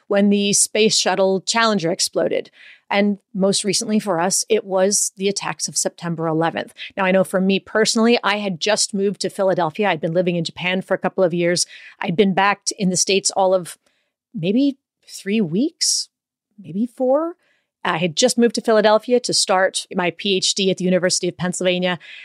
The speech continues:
And that morning, I was teaching a class. I was teaching an eight A M class.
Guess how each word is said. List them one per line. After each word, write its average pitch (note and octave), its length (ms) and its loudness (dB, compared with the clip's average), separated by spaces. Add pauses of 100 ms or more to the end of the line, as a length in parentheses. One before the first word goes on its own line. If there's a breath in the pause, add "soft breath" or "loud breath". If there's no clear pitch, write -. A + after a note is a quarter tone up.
And G#3 180 0
that A3 160 2
morning, B3+ 360 4
I B3+ 140 2
was C4+ 180 0
teaching C#4 320 -2
a C#4 40 2
class. D4 560 0
I G3 140 0
was A3+ 140 -4
teaching B3 260 -2
an B3 80 6
eight B3+ 220 6
A C4+ 80 6
M C4 120 4
class. B3 460 0